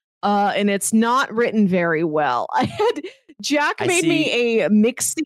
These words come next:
Speaker 1: D for my birthday a couple of years ago, and one of the tracks on the mix C D was an audio recording of a guy doing a dramatic reading of, like,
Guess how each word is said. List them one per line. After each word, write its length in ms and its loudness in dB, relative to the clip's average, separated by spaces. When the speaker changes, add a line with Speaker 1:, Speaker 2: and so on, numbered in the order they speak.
Speaker 1:
D 220 0
for 200 -2
my 200 2
birthday 580 0
a 60 -4
couple 260 0
of 60 4
years 320 0
ago, 320 2
and 360 2
one 220 0
of 140 -2
the 80 0
tracks 480 -4
on 140 2
the 80 2
mix 280 0
C 220 -2
D 180 0
was 220 0
an 140 0
audio 340 2
recording 640 0
of 140 0
a 80 0
guy 280 0
doing 340 0
a 60 -2
dramatic 600 -2
reading 440 0
of, 180 -2
like, 280 -2